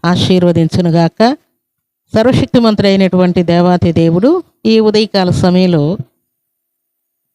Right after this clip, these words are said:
మన న్యాయమును రుజువుపరచాలని దేవుడు అనుకుంటున్నాడు.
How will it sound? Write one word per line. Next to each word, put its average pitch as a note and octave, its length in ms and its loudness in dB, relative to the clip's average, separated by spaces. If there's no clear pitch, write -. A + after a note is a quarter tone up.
మన G#3 280 2
న్యాయమును G#3+ 760 2
రుజువుపరచాలని F#3 1000 0
దేవుడు F3+ 320 0
అనుకుంటున్నాడు. D3+ 800 -4